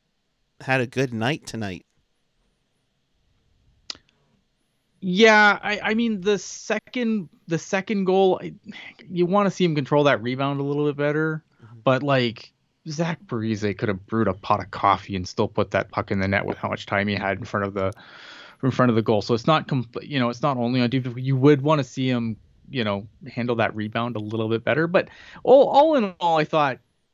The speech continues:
Speaker 2: yeah, I thought Dubnyk had a good game. I thought Jones had a good game last game.
Speaker 1: Yeah.
Speaker 2: Uh, so it's gonna be interesting to see, you know, um, if they're just gonna keep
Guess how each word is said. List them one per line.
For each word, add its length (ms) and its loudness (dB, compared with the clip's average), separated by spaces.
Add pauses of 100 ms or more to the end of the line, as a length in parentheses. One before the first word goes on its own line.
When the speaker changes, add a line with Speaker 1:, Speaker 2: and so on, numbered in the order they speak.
(240)
Speaker 2:
yeah, 180 -6
I 100 -6
thought 260 -2
Dubnyk 260 -4
had 160 -2
a 40 -4
good 180 -6
game. 200 -2
I 60 -4
thought 260 -2
Jones 280 -6
had 160 -2
a 40 -6
good 200 -6
game 240 -4
last 320 -4
game. 320 -2 (220)
Speaker 1:
Yeah. 80 -12 (220)
Speaker 2:
Uh, 220 0
so 140 -2
it's 100 -2
gonna 160 -2
be 120 -2
interesting 400 -2
to 80 2
see, 500 -2
you 140 2
know, 240 2 (160)
um, 640 2 (240)
if 180 -4
they're 120 0
just 220 -2
gonna 160 2
keep 320 -4